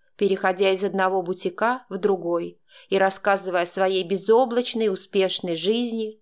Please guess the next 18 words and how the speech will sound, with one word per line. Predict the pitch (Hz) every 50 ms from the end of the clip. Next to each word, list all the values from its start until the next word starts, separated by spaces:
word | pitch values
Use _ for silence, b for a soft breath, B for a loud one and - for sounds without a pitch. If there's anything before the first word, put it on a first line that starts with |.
| _ _
Лерке. | - 151 165 165 165 160 160 - - 165 170 165 _ _ _ _ _ _ _ _ _ _ _ _ _ _ _ _ _ _
Наверное, | - 190 214 240 269 302 302 285 285 285 277
такой | - 277 269 269 - 285 294
моя | 277 262 262 262 262 262
жизнь | 254 247 262 254 247 240
в | - -
принципе | - 247 247 247 - - 254 - - 240
и | 226 220
является, | 226 214 226 233 254 262 254 226 190 - - - 180 170 - B B B B B B B
если | 196 208 214 208 - 220
не | 214 214
погружаться | 208 - 214 208 214 214 214 214 208 202 202 202 - - 185
во | 190 190
все | 190 - - 214 202 202
эти | 196 - 196
чувства | 180 - - - 262 277 269 - - - 226 233 226 B B B B B
и | B 240 262
взаимоотношения. | 233 208 220 226 226 233 220 214 202 196 202 - 190 185 180 - - - 165 165 165 - - 180 175 -